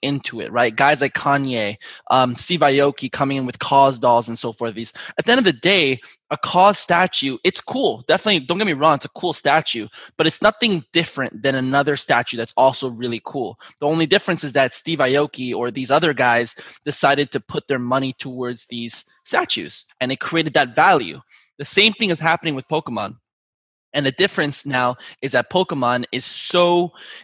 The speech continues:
small and so maneuverable that, you know, people can travel with them. People can actually show them off. People can do dealings with them. That's what makes it so incredibly, you know, fascinating, as well as, you know, incredibly desired by,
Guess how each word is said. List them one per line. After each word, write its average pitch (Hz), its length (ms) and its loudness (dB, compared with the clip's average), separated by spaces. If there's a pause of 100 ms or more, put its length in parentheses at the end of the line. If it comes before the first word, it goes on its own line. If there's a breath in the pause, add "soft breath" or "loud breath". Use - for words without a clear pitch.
(120)
small 156 840 4
and 139 180 -2
so 165 300 0
maneuverable 139 800 -2 (220 loud breath)
that, 143 340 2 (240 soft breath)
you 151 100 -8
know, 156 120 0
people 202 360 -2
can 165 320 -4
travel 180 420 -2
with 113 200 -12
them. 113 160 -10
People 170 260 -4
can 180 160 -4
actually 160 300 -2
show 156 180 -2
them 143 220 -4
off. - 160 2
People 165 200 -6
can 170 160 -6
do 147 140 -6
dealings 143 500 -2
with 127 140 -12
them. 117 240 -6 (420 loud breath)
That's 175 460 0
what 180 160 0
makes 147 320 -4
it 139 100 -8
so 156 460 -2
incredibly, 143 960 -4 (380 soft breath)
you 143 100 -6
know, 123 240 -2 (260 soft breath)
fascinating, 120 880 -2
as 127 160 -4
well 139 220 2
as, 131 180 -2
you 135 120 -4
know, 120 220 -2
incredibly 139 600 -2
desired 120 560 -2
by, 120 320 -2